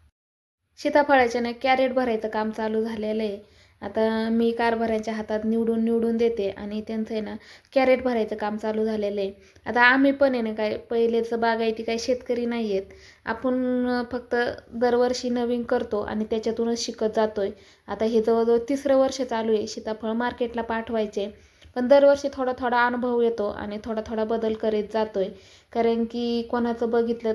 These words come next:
तरच माणूस शिकतं, मनचं तर काही शिकत नाही, बघितल्याशिवाय आणि केल्याशिवाय अनुभव पण नाही येत. आणि ही शेती पण आहे ना त्याच नुसार चालू आहे आमची. पहिली ना ही जिरायती शेती होती, आता आम्ही गावाला आल्यापासून आहे ना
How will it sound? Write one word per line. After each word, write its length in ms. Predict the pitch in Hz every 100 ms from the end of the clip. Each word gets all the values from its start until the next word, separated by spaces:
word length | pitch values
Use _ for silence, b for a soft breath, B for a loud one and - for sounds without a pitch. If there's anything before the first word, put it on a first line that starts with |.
| 220
तरच 300 | 226 220 233
माणूस 460 | 226 226 220 226
शिकतं, 380 | - - 208 202 226
मनचं 360 | 214 214 214 214
तर 40 |
काही 520 | 214 214 214 220 214 220
शिकत 420 | - 220 208 208
नाही, 260 | 226 202 220 b b b
बघितल्याशिवाय 680 | 220 240 247 254 240 247 233
आणि 100 | 233
केल्याशिवाय 640 | 262 254 254 254 226 226
अनुभव 420 | - 247 254 254
पण 200 | 233 240
नाही 280 | 226 226 226
येत. 120 | 214 214 B B B -
आणि 120 | 226
ही 100 | 240
शेती 320 | 240 277 277 277
पण 200 | 277 269
आहे 80 | 240
ना 120 | 214 226
त्याच 260 | 247 240 233 254 247 240
नुसार 320 | 247 247 254 233
चालू 320 | 233 226 233
आहे 80 | 220
आमची. 400 | 214 214 208 214 B B B B
पहिली 320 | 254 247 254 247
ना 100 | 233
ही 420 | 233 233 233 226
जिरायती 420 | 247 240 226 233
शेती 380 | 233 247 233 240
होती, 320 | 226 220 208 -
आता 340 | 202 202 214
आम्ही 340 | 214 220 226 226
गावाला 420 | 220 214 214 214
आल्यापासून 540 | 214 214 220 220 220
आहे 80 | 214
ना 120 | 202